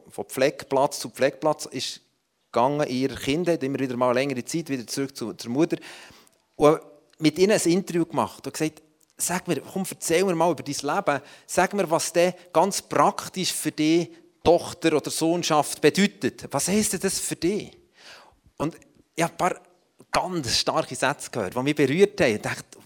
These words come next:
Wow, das sind Menschen, wie vielleicht wir, die manchmal denken, gehören wir denn wirklich dazu? Gehören wir zu dem Gott?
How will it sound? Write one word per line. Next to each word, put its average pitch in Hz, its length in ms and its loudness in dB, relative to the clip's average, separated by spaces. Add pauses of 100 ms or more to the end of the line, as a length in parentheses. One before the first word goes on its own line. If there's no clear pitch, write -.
(160)
Wow, 185 420 0 (760)
das - 160 -6
sind 165 120 4
Menschen, 196 400 8
wie 180 100 4
vielleicht 190 340 2
wir, 214 300 4
die 160 100 2
manchmal 185 520 2
denken, 180 380 -4 (360)
gehören 202 300 4
wir 170 80 0
denn 170 180 2
wirklich 190 400 -2
dazu? 185 400 -2
Gehören 247 320 6
wir 233 80 2
zu 170 120 -4
dem 160 200 2
Gott? 196 200 0